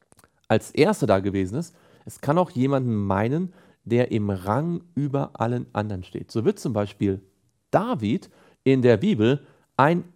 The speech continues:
Erstgeborener genannt, obwohl er sieben ältere Brüder gehabt hat. Er war also zeitlich nicht der Erste. Das Wort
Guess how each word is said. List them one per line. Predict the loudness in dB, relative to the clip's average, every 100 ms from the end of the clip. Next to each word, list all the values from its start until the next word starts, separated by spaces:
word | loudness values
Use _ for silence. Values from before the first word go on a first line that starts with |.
| _
Erstgeborener | 2 2 0 -4 2 4 4
genannt, | 0 -2 2
obwohl | 2 4 4 4 6
er | 6 4
sieben | 2 -2 0 -4 -6 _ _ 4
ältere | 4 4 0 0 0 -4 -18
Brüder | 0 6 8 8
gehabt | 4 -8
hat. | -10
Er | -4 4
war | 4 6
also | 2 0 -4 -10
zeitlich | -18 -14 -6 -2 -2 2 2 2 -2 _ _ _ _
nicht | 4 6 6
der | 4
Erste. | 4 0 -12 _ _ -20 -20 _ _
Das | 0 0 2
Wort | 4 4